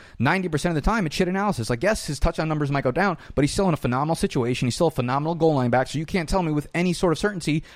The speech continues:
how far it's gonna go down. When you're looking at touchdown rate for a running back or a wide receiver or a quarterback, right? The difference between, like, eight fantasy ranks from R B, like, nine to sixteen is a defender slipping one time,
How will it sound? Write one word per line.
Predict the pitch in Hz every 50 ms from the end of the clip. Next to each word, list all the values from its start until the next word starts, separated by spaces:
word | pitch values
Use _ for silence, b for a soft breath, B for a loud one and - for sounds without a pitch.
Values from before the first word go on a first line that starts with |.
| B B
how | - 131 131
far | 151 - - - 240 247
it's | 208 -
gonna | - 196 156
go | 143 156 139
down. | 135 123 110 92 80 76
When | - 139
you're | 160 175
looking | 196 - 214 190
at | 170 -
touchdown | - 185 180 - - 147 131 123
rate | 117 107 - -
for | - 143
a | 127
running | 127 143 151 143
back | 139 147 151 143 -
or | 131
a | 123
wide | 123 131 120
receiver | 113 - - 190 180 156 160
or | 143 123
a |
quarterback, | - - 175 185 180 165 170 165 156 -
right? | 156 165 165 -
The | 139 143
difference | 139 185 175 - 185 160
between, | - 160 - - 175 170 165 143
like, | 127 127 - - -
eight | 156 190 - -
fantasy | - 165 165 185 170 - - 123
ranks | 110 107 110 120 -
from | - 139 120 -
R | 135 151
B, | 147 147 156
like, | 143 135 117
nine | 127 127 127 143 160 170 165 147
to | 139
sixteen | - - 160 - - - 247 254 262 175 127 135 B B B B B B B -
is | 165 156
a | 160 170
defender | 156 156 - - 202 202 202 175 160
slipping | 143 - - 196 190 185 - 156 143 135 135
one | 147 165 180 175 -
time, | - - 196 196 190 143 104 92 92